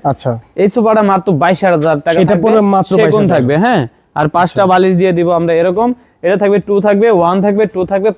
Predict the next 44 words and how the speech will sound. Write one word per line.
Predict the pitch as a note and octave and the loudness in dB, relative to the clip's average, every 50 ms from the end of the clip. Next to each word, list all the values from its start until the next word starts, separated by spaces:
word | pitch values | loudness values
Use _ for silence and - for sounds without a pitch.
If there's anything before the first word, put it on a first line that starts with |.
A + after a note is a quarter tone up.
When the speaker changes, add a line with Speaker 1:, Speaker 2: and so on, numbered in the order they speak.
| _ _ - | _ _ -8
Speaker 2:
ফাইভ | - G3 G3 G#3 | -4 0 0 0
সিটের | - - - A3+ F#3 G#3 G3 | 0 0 0 2 2 2 2
সোফা | - - G3 F#3 G3+ F#3+ | 0 0 0 0 0 0
সেট, | F3+ B3 C4 C4+ - - - - | 0 0 -2 -2 -4 -8 -8 -6
Speaker 1:
আচ্ছা। | D#3+ - E3 F#3 | -4 -2 0 0
Speaker 2:
এমনকি | G#3+ A3 A3+ | 0 0 0
ছয় | G#3 - - G#3 F#3+ G#3 | -2 -2 -2 0 0 2
ইঞ্চি | A3+ A3 F#3+ A#3 B3 B3 A#3+ A3 G3+ - A#3 | 0 0 0 0 0 2 2 0 0 0 2
একবার | A3 G3 F#3 F3 G3 F#3 | 2 2 2 2 0 -2
সলিড | - - F#3+ F3 G3 G#3 - - | -2 0 0 2 2 0 0 0
ফর্ম | G3+ F#3 D#3+ D3+ | 0 0 0 0
থাকবে। | C3 C#3 B2 A2 A#2+ A2+ - - | -2 -4 -4 -4 -6 -6 -4 -2
Speaker 1:
ওকে। | E3+ D3 C#3 - D#3 | -2 -2 0 0 0
Speaker 2:
অনেকে | D#3 G#3 A3+ G#3 A#3 A3+ | 0 0 2 2 2 2
যদি | G#3+ A3+ A3+ G3 G3+ A3 | 2 2 2 2 2 2
বলে, | F#3+ G#3 G#3+ G3+ G3+ | 2 2 2 2 2
"ভাই, | F3+ F3+ F3+ F3+ E3 | 2 0 0 0 0
কম | - G3 G#3 G#3 G3 | 0 0 0 2 2
থাকবে", | G3 F3+ E3+ E3 E3 | 0 0 0 -2 -2
কম | D3+ F#3 F#3 F#3+ G3+ F#3 | -2 -2 -2 -2 -2 -2
থাকলে | G3 G3 F#3+ G#3 G3 | -2 -2 -2 -2 -2
আপনার | F3 E3 F3 F3 | -2 -2 -4 -4
মাল | E3+ E3+ E3+ E3+ E3+ | -2 -2 0 0 0
রাখার | F3 E3+ D#3+ E3 D3+ C#3 | 0 -2 -2 -2 -2 -2
দরকার | D3 C#3 C#3 D3 A#2 | -2 -2 -2 -2 -4
নেই। | A2+ A2 G2 | -4 -6 -8
Speaker 1:
আচ্ছা, | G2 - - D#3+ D3+ - D#3 C3+ | -10 -6 -4 -4 -2 -2 -2 -4
আচ্ছা, | - - G3 | -2 0 0
Speaker 2:
ঠিক | F#3+ | 2
Speaker 1:
আচ্ছা। | A3+ G#3 F3+ | 2 2 2
Speaker 2:
আছে? | F3+ C#3 | 0 0
একবার | C#3 E3 E3+ E3+ G3+ F#3 E3+ | 0 0 0 0 0 0 0
গ্যারান্টি | C#3+ D#3 E3+ E3+ F#3 F#3+ G3+ F#3+ F#3 | 0 0 2 2 2 2 2 0 0
দিয়ে | D#3+ D3+ D#3+ D#3 D3 | 0 0 0 0 0
দিব | C#3 C3 C#3 | 0 -2 -2
ইনশাআল্লাহ, | C3+ C3+ - - B2 A#2 A2+ A2+ E3 | -2 -4 -4 -6 -6 -4 -2 0 0
হ্যাঁ? | E3+ | 0
Speaker 1:
ইনশাআল্লাহ, | D#3+ - - - E3 C#3+ C3 B2 A#2+ A#2+ A#2 | 0 0 0 0 0 0 0 0 -2 -2 -2
Speaker 2:
এটা | D#3+ E3+ F#3+ F#3+ F#3 | -2 -2 0 0 0
Speaker 1:
ওকে। | F#3 F3+ | 0 0
Speaker 2:
মাত্র | F3+ F#3+ F#3+ - A3+ | -2 -2 -2 -2 -2
বাইশ | F#3 E3 F#3 F#3 - - | 0 0 0 0 0 0
হাজার | E3 D3 D3+ C3 | 0 0 -2 -2
টাকা। | - C#3 B2+ D#3+ G3+ | -2 -2 0 0 -2